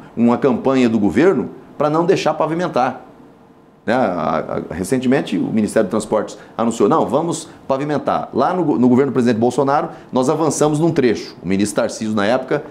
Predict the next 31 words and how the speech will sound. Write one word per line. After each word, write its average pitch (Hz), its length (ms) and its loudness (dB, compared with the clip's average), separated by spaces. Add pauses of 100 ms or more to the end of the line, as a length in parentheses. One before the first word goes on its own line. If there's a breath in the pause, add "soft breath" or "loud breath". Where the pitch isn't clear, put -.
(260 loud breath)
é, 98 160 2
tocou 156 360 0
um 165 80 0
trecho 156 380 0
da 147 60 4
rodovia. 120 580 0 (580)
E 185 120 0
tem 190 360 -2
a 123 80 -4
parte 120 320 -2
que 120 60 -6
é - 40 -6
chamada 104 340 0
o 101 40 0
Meião, 135 560 2
são 90 320 -4
mais 113 280 -2
de - 40 -14
quatrocentos 101 400 -2
quilômetros, 139 520 0 (180)
que - 80 -2
não 202 80 4
tem 220 140 2
asfalto. 175 480 -2 (680 loud breath)
O 151 80 0
governo, 185 580 4
o 117 120 -4
ministro 143 420 0
dos 101 220 -6
Transportes 135 500 0
disse, 117 280 -2